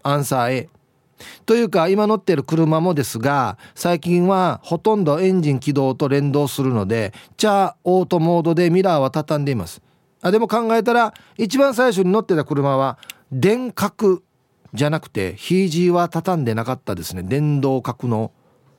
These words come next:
略して電角。初めて聞いたな。ただ、狭い駐車場では手が届く運転席側だけ気持ち幅寄せして畳んでいましたよ。じゃあ、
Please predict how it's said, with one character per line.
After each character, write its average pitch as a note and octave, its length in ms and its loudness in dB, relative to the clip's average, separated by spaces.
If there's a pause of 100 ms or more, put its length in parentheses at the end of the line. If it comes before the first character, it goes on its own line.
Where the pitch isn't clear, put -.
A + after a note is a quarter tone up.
(680)
略 B2 240 -2
し - 60 -8
て A2+ 100 -4
電 B2 240 -2
角。 - 340 -8 (380)
初 G#2+ 260 -6
め E3 80 -2
て A3+ 80 -6
聞 A#3+ 80 0
い G3 40 -2
た C3 100 0
な。 F#2 160 -8 (360)
た A#3+ 120 0
だ、 C4 100 0
狭 C#4+ 280 2
い G4+ 60 4
駐 G#3+ 180 0
車 D3 100 4
場 F#3+ 180 2
で D#3 60 2
は D3+ 80 4
手 A#3 120 -2
が B3 120 0
届 E3 240 0
く E3 60 -2
運 F3 120 2
転 F3+ 200 0
席 E3 220 -2
側 F3+ 180 2
だ D3 100 -2
け B2 100 -6
気 F3+ 120 -4
持 F#3 140 0
ち C3 160 -2
幅 C#3 220 -2
寄 D3 100 0
せ D3 120 -4
し - 100 -6
て A#2 100 -6
畳 C3 260 -4
ん A#2+ 40 -4
で A#2+ 60 -2
い - 20 -2
ま G#2+ 100 -4
し - 60 -10
た G#2 100 -12
よ。 G2 120 -12 (400)
じ C#3 100 -2
ゃ C#3+ 60 0
あ、 C#3 80 -6